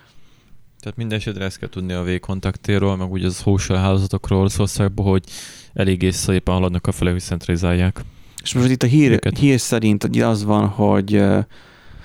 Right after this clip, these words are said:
Speaker 2: hogy az orosz, tehát a, a Z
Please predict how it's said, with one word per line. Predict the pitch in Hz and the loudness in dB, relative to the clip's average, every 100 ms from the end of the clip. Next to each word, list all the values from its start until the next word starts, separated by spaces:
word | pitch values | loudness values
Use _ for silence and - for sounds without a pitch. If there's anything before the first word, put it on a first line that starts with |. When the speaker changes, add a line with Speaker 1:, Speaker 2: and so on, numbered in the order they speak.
| - - - _ _ - | -20 -20 -20 _ _ -18
Speaker 2:
hogy | - 117 110 | -2 2 2
az | 101 101 104 | 2 2 2
orosz, | 139 123 - | 2 2 0
tehát | 104 117 113 113 | -4 -4 -2 0
a, | 104 101 101 98 95 - - - | 2 2 2 0 -4 -14 -16 -8
a | 110 107 | -2 0
Z | 107 | 2